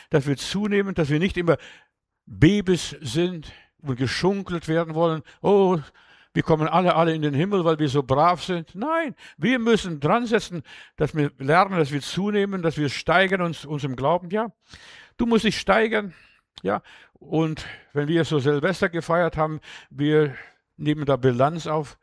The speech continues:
Was ist in diesem Jahr geworden? Wo bin ich gewachsen? Wo bin ich, wo habe ich zugenommen? Wir können Menschen, ja, wir können Menschen beobachten, die wachsen,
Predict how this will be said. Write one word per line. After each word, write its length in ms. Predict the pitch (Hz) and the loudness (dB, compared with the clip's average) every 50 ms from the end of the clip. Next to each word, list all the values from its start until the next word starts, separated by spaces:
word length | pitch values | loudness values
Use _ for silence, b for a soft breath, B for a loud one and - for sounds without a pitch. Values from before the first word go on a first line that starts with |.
| _ _ _ | _ _ _
Was 280 | 127 147 170 165 - - _ | 0 0 0 0 -2 -8 _
ist 360 | - 156 156 135 - - - 127 | -2 -2 -2 -2 -4 -10 -12 -8
in 280 | 147 143 143 151 147 - | -6 -4 -4 -4 -4 -2
diesem 280 | 139 143 131 - 143 131 | -4 -4 -2 -2 -2 0
Jahr 200 | 139 139 143 127 | 2 0 0 0
geworden? 440 | 135 135 120 135 147 160 - 165 - B B B B | -2 -2 -2 0 -2 -2 -4 -8 -18 B B B B
Wo 140 | 127 165 165 | 0 0 2
bin 160 | 156 156 151 | 2 0 0
ich 100 | 139 - | 0 -2
gewachsen? 500 | - 131 113 143 160 - - - 156 139 | -2 -2 0 0 -2 -4 -6 -10 -6 -4
Wo 100 | 143 151 | -4 -2
bin 160 | 139 147 135 | -2 -2 -2
ich, 260 | 131 - - - - B B B B B | -2 -4 -6 -12 -16 B B B B B
wo 120 | - 143 139 | 0 0 2
habe 100 | 131 135 | 2 0
ich 80 | 120 | -2
zugenommen? 640 | - - - 175 175 160 160 160 160 160 160 156 151 _ _ B B B B B B B B | -4 -4 -4 -2 -2 -2 -2 -4 -4 -4 -6 -10 -10 _ _ B B B B B B B B
Wir 180 | - 240 262 254 | -2 0 0 0
können 380 | - - 233 220 226 220 208 | 2 2 2 4 4 2 0
Menschen, 540 | 196 208 220 226 220 - 226 214 208 185 165 B B B B B | 2 2 2 0 0 -2 -2 -4 -4 -6 -10 B B B B B
ja, 320 | - 190 214 233 233 180 _ B B B B B B B B B B B B B B _ - | -6 -4 -4 -4 -4 -8 _ B B B B B B B B B B B B B B _ -8
wir 160 | - 202 233 | -2 -2 -2
können 300 | - - 226 226 220 208 | 2 2 2 2 4 2
Menschen 400 | 214 214 220 - - 214 190 170 | 2 0 0 -2 -2 -4 -4 0
beobachten, 800 | 175 185 185 208 226 202 214 196 - - 208 190 170 151 139 127 - - _ - | 2 2 4 4 4 2 0 0 0 -2 -10 -10 -10 -10 -16 -20 -20 -16 _ -2
die 140 | 151 139 127 | -2 -2 0
wachsen, 440 | 160 180 - - - 190 190 170 | -2 -6 -6 -10 -12 -12 -14 -14